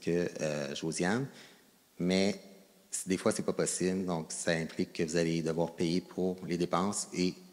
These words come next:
soumettre une demande de remboursement par la suite. Et ça, ces délais-là, en ce moment, là, encore une fois, on essaie de rectifier le tir,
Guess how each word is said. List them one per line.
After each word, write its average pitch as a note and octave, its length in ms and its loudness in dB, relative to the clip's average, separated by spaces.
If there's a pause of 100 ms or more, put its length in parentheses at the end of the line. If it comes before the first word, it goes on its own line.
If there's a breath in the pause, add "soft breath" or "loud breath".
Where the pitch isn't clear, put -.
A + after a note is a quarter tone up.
(160)
soumettre F#2 380 0
une F2+ 100 0
demande D#2+ 220 0
de D#2 40 -2
remboursement D2+ 580 -4
par C#2+ 200 -10
la - 100 -14
suite. - 220 -10 (520 loud breath)
Et F2 100 0
ça, G2 360 2
ces F#2+ 160 -2
délais-là, F2 420 2
en F2 100 -2
ce - 140 -6
moment, F2 320 0
là, G#2 100 0
encore F2+ 340 -2
une F2 100 -2
fois, G2 160 -4
on F#2+ 60 0
essaie E2+ 200 -2
de F2 60 0
rectifier E2+ 400 -2
le D2+ 40 -6
tir, G#2 400 2